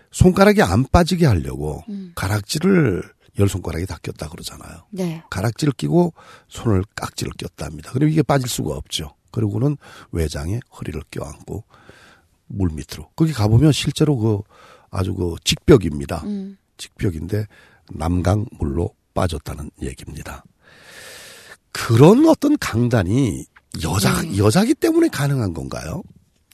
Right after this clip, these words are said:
Speaker 2: 어, 어떻게 보면 여자, 남자라기보다는 그 사람의
Speaker 1: 네.
Speaker 2: 어떤 그런, 어, 강-, 강단이 있는,
Speaker 1: 음.
Speaker 2: 네, 있어서 그러지 않았을까.
Speaker 1: 음. 그러니까 역시 이제 그런 걸 보면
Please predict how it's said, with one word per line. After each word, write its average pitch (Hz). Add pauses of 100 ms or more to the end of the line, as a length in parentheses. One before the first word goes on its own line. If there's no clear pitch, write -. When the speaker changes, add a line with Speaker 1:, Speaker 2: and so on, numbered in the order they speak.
(480)
Speaker 2:
어, 190 (400)
어떻게 -
보면 233
여자, 233
남자라기보다는 196
그 208
사람의 214
Speaker 1:
네. -
Speaker 2:
어떤 170
그런, 160 (460)
어, 165 (600)
강-, 226
강단이 226
있는, 165 (100)
Speaker 1:
음. 95
Speaker 2:
네, 170 (400)
있어서 190
그러지 175
않았을까. 98
Speaker 1:
음. - (920)
그러니까 156
역시 -
이제 196
그런 165
걸 311
보면 107